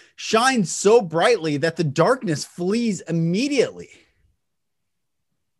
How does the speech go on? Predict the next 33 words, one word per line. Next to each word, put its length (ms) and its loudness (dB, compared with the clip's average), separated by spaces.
If 220 2
you 360 -4
are 220 0
surrounded 760 -2
by 360 0
judgment, 840 -2
you 760 -2
have 260 -6
the 80 -2
great 320 0
opportunity 720 -2
to 160 -8
crank 480 -8
that 220 -2
dial. 280 2
I 120 0
always 260 0
feel 180 -2
like 180 -2
there's 180 0
a 80 -4
dial, 340 -2
and 80 -4
I 60 -6
t-, 180 -10
I've 140 -8
talked 200 -4
about 160 -2
this 140 -12
in 100 -8
the 80 -8
podcast 440 -4
before, 520 0